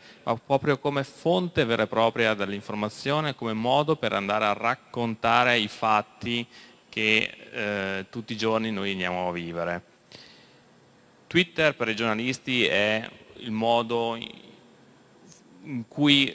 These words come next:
poter sviluppare le loro idee, poter farsi conoscere, an-, ma anche raccogliere spunti.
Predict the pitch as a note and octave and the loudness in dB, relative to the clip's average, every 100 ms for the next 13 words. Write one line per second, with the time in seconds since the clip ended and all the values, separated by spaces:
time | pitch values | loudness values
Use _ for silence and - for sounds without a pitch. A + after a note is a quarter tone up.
0 | - - A#2+ A#2 - A#2+ A#2+ A#2 A2 A2 | -8 -6 -2 0 2 2 4 4 2 2
1 | A2 A2 A#2+ G#2 G#2+ G#2+ A#2 G#2+ G2+ G2 | 0 -2 -8 -8 -8 -2 2 4 4 2
2 | G2+ G#2+ A#2+ B2 A#2+ A2 G#2+ G#2+ - G#2 | 0 0 2 4 6 4 2 -2 -6 -2
3 | G2+ G2 F#2+ F#2+ F#2 G2 - - - - | 0 2 0 -2 -4 -8 -12 -20 -20 -6
4 | G#2 - G#2+ A#2 A#2 B2+ A#2 - A#2 A2 | -6 -4 -6 -4 -2 0 0 2 4 4
5 | A2 - G#2+ A#2+ A#2 A#2 B2 C3+ A#2+ G#2+ | 2 0 -2 -2 0 0 0 0 0 -2
6 | A#2+ A#2 A#2 G#2+ G#2+ - A2+ F#2+ F2+ E2+ | -2 -2 0 -2 -4 -6 -6 -6 -8 -8
7 | F2+ | -10